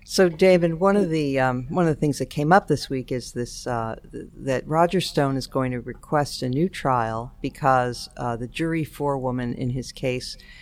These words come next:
turns out had ri-, run for office on the Democratic ticket, and on the strength of this alone, they are, are alleging that she couldn't have been objective as a juror. Um,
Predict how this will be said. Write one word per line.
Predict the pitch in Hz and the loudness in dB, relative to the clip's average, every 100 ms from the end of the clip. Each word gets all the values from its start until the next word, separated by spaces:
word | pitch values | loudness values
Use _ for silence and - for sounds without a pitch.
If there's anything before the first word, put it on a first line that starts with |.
| - | -14
turns | - 151 139 | -4 0 4
out | 139 | 4
had | 135 135 120 | 2 -2 0
ri-, | 135 151 | 0 0
run | - 165 180 | 4 4 6
for | 175 165 - | 4 0 2
office | 127 - 131 - | 0 0 -6 -4
on | 127 | -4
the | 123 | -2
Democratic | 135 135 131 127 123 - | -2 -2 -2 -4 -4 -6
ticket, | - 147 131 - | -10 -6 -6 -6
and | - 131 - | -4 -4 -4
on | - 131 127 | -2 -2 -4
the | - | -8
strength | - 185 170 | -4 -2 -2
of | 143 | -2
this | 196 - | -2 0
alone, | 160 143 131 | 2 2 0
they | 127 131 | -2 -2
are, | 131 - - - | -4 -6 -6 0
are | 139 - - 143 | 0 0 0 0
alleging | - 147 175 180 170 147 | 2 4 4 4 2 2
that | 147 135 | -2 -4
she | - 165 | -8 -10
couldn't | - 165 156 | -4 -2 -2
have | 147 - | -4 -2
been | 135 | -4
objective | 127 - 226 233 180 151 | -4 2 0 2 -2 -2
as | 139 | -4
a | |
juror. | 143 208 202 139 123 - - - - - - - - | -4 0 2 2 -2 -10 -20 -20 -20 -20 -20 -10 0
Um, | 156 151 | 2 2